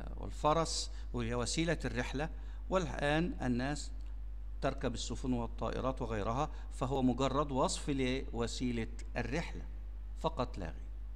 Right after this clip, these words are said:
إذن، آه، هذا هو ال-، ال-، السؤال يمكن أن يأتينا حول، حول هل جدد أم لم يجدد. ننتقل إلى نص جديد،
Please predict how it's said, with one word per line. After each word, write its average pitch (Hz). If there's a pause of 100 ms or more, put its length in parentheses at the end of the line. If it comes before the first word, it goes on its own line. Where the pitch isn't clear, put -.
(580)
إذن، 165 (500)
آه، 113
هذا 139 (180)
هو 135 (480)
ال-، 110
ال-، -
السؤال 123 (480)
يمكن -
أن 123
يأتينا 147
حول، 147
حول 147 (640)
هل 143 (180)
جدد 135 (400)
أم 127
لم 113 (120)
يجدد. 113 (720)
ننتقل 185
إلى 170
نص 175
جديد، 131